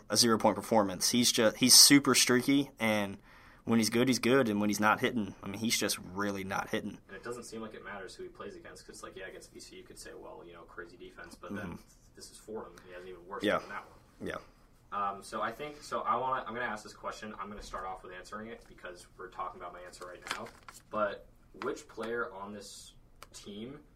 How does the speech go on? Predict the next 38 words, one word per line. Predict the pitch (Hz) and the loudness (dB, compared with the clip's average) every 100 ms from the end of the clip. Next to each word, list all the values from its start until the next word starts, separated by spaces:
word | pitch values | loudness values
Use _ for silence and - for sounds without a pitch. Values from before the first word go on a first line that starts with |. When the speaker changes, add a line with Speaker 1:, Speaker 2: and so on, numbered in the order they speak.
| _ - _ - | _ -20 _ -12
Speaker 2:
is | 107 | -10
it | 104 - | -10 -12
most | 98 101 107 123 - | -12 -6 -4 -6 -10
important | 139 - 117 117 92 92 | -14 -12 -6 -4 -6 -12
that | - - | -16 -16
he's | - 101 95 | -16 -16 -16
playing | - - 101 104 | -18 -12 -10 -10
at | 104 | -12
his | 95 | -14
best | - 107 - | -14 -14 -14
and | 92 | -14
having | 90 92 | -14 -16
his | 85 | -20
best | - 95 - | -16 -16 -16
night | 90 87 - - | -20 -20 -20 -18
on | 95 | -12
any | 110 | -8
given | 117 123 | -8 -8
game? | 104 87 - - - - - - | -10 -14 -18 -20 -20 -20 -20 -6
Which | 110 - 113 - | -6 -6 -10 -14
guy | - 101 98 | -6 -4 -4
is | 98 | -8
most | 101 98 101 104 | -10 -10 -10 -12
important | - 98 - | -14 -12 -10
to | - | -12
have | - | -12
that | - - | -12 -14
best | - - | -16 -16
game | - - | -20 -20
for | - | -18
Richmond | 185 202 - 190 | -16 -16 -16 -16
to | - | -14
have | 180 - - 101 | -14 -16 -20 -20
the | |
most | - - | -20 -18
success? | - - - - - - - - - | -18 -16 -16 -18 -20 -20 -20 -20 -8
I | - 156 | -6 -6
say | - - 85 | -10 -14 -14